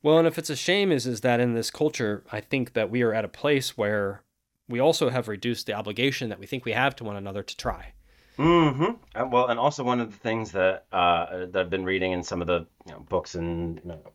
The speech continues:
Speaker 2: just finished, uh, Man Out by, uh, Yarrow here, which is about men on the sidelines. Like, there's no,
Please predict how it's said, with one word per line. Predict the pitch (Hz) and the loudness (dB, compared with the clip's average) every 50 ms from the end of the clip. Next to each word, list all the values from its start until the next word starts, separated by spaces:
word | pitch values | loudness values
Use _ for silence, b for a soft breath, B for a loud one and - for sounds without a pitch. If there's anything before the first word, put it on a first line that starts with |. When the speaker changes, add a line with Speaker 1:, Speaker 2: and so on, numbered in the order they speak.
| _ _ _ _ _ _ _ _ 69 82 | _ _ _ _ _ _ _ _ _ -16
Speaker 2:
just | 85 90 - - - | -16 -16 -16 -8 -6
finished, | 104 95 92 85 - - | -4 -4 -4 -6 -2 0
uh, | 85 80 | 0 0
Man | 82 82 87 92 95 95 92 95 98 - | 0 0 0 2 2 2 2 0 -2 -4
Out | 85 82 87 87 - - - | -2 0 0 0 0 -2 -4
by, | - 85 82 82 80 82 80 82 82 | -4 -2 0 0 0 0 0 0 0
uh, | 80 80 78 76 76 76 80 | 0 0 0 -2 -4 -6 -6
Yarrow | 82 82 82 87 87 82 82 87 85 | -4 -2 0 0 0 2 0 0 -2
here, | - 90 85 85 85 85 | -2 -2 -2 0 0 -2
which | 85 - | -2 -6
is | - | -12
about | 82 78 87 85 85 90 | -10 -8 -6 -6 -4 -4
men | 87 92 92 92 90 | -2 0 0 0 0
on | 92 87 87 | 0 -2 -4
the | 82 | -4
sidelines. | - - 95 87 87 87 87 87 87 92 92 95 | -4 -2 0 0 2 2 2 0 0 -2 -2 -4
Like, | 110 107 - | -6 -6 -4
there's | - 143 123 | -8 -8 -2
no, | 135 143 147 147 | 0 0 0 0